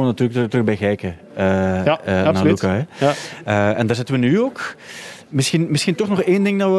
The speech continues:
Speaker 1: we, dat we moeten zien, want er is nog kledij ook, hè.
Speaker 2: Ja.
Speaker 1: Als we het podium
Speaker 2: Ja.
Speaker 1: opwandelen,
Speaker 2: Ja.
Speaker 1: dan hebben we
Speaker 2: Ja,
Speaker 1: de
Speaker 2: absoluut.
Speaker 1: backstage.
Speaker 2: Ja.
Speaker 1: Ehm, da-, daar komt ook nog van alles.
Speaker 2: Ja,
Speaker 1: En
Speaker 2: hier gaan ook nog van alles komen. Die kledij komt allemaal op het podium, maar met dat we hier vanavond nog, eh, eh, spelen,
Speaker 1: Ja.
Speaker 2: is dat nog niet opgezet.
Speaker 1: Ja.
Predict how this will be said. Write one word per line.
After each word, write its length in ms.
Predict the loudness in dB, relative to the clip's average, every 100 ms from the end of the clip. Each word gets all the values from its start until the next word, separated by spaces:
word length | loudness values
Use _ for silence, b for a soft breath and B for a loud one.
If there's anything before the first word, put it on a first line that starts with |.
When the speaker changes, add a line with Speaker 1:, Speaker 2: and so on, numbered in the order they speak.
| 0
Speaker 1:
we, 60 | 0
dat 120 | 2
we 60 | 2
moeten 200 | 2 0
zien, 140 | 0
want 120 | 0 -2 -2
er 60 | 0
is 160 | 0
nog 120 | -2
kledij 360 | 0 0 2 2
ook, 160 | 2 2
hè. 60 |
Speaker 2:
Ja. 100 | 2
Speaker 1:
Als 100 | 2
we 60 | -2
het 120 | 0
podium 220 | 2 2
Speaker 2:
Ja. 60 | 2
Speaker 1:
opwandelen, 380 | 0 0 2 2
Speaker 2:
Ja. 60 |
Speaker 1:
dan 140 | 2 2
hebben 220 | 2 2
we 60 | 2
Speaker 2:
Ja, 60 |
Speaker 1:
de 60 | 2
Speaker 2:
absoluut. 180 | 2 2 0
Speaker 1:
backstage. 220 | 0 -6 -10 B B B 0
Speaker 2:
Ja. 160 | 2
Speaker 1:
Ehm, 100 | 2 0 -2
da-, 120 | -2
daar 120 | -2
komt 220 | 0 0 2
ook 80 |
nog 160 | 0 -2
van 120 | 0
alles. 360 | 0 0 -2 -8 -12 -20 -18 -16 -16 -18 -4
Speaker 2:
Ja, 240 | 2 4 4
Speaker 1:
En 60 | 2
Speaker 2:
hier 140 | 2
gaan 120 | 2
ook 280 | 0 -2 0
nog 160 | 2 2
van 160 | 2
alles 240 | 4 2 2
komen. 160 | 2
Die 100 | 2
kledij 260 | 2 2 2
komt 120 | 2
allemaal 180 | 2 2
op 60 | 2
het 100 | 2
podium, 200 | 2 2
maar 120 | 2
met 120 | 4
dat 120 | 4
we 60 | 4
hier 120 | 2
vanavond 380 | 2 2 0 0
nog, 180 | -2 -2 -8 0
eh, 300 | 2 4 2
eh, 60 |
spelen, 560 | 0 0 2 4 2 -2 B
Speaker 1:
Ja. 220 | -4 -4 -4 B B -2
Speaker 2:
is 140 | 2
dat 100 | 2
nog 100 | 2
niet 140 | 4 4
opgezet. 580 | 2 0 0 -2 -4 -8
Speaker 1:
Ja. 220 | -4 -4